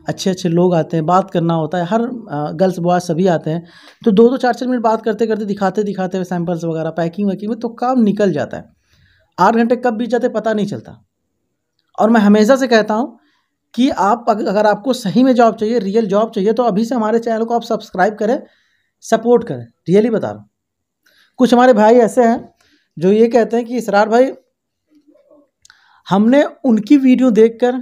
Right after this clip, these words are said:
उनको पैसे दे दिए, हमने उनकी वीडियो देखकर उनको पैसे दे दिए।" भाई मेरे, जब मैं कहता हूँ किसी को पैसा देना ही नहीं है, तो आप लोग देते ही क्यों हो यार?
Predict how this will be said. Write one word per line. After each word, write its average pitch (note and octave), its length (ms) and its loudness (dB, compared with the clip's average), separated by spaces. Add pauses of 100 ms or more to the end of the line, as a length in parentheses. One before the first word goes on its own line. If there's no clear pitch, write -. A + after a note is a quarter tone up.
(260)
उनको A3 300 0
पैसे A#3 320 2
दे E3+ 140 0
दिए, B2 200 -10
हमने F3+ 320 2
उनकी A3 360 0
वीडियो B3 300 2
देखकर G#3+ 360 2
उनको B3 340 0
पैसे A#3 280 2
दे D3 100 -4
दिए।" A#2 200 -10 (560)
भाई D3+ 220 0
मेरे, G3+ 220 2
जब A#3 140 2
मैं A3+ 140 0
कहता F3+ 260 0
हूँ G#3+ 100 0
किसी G#3 180 -2
को G#3 100 0
पैसा F#3 340 0
देना D#3+ 340 2
ही G#3+ 100 4
नहीं G3 160 4
है, F3 60 2
तो F#3 100 -2
आप G#3+ 160 0
लोग A#3 140 -2
देते F#3 260 2
ही A3+ 180 4
क्यों A#3+ 240 2
हो D3+ 100 -2
यार? F#3 340 -4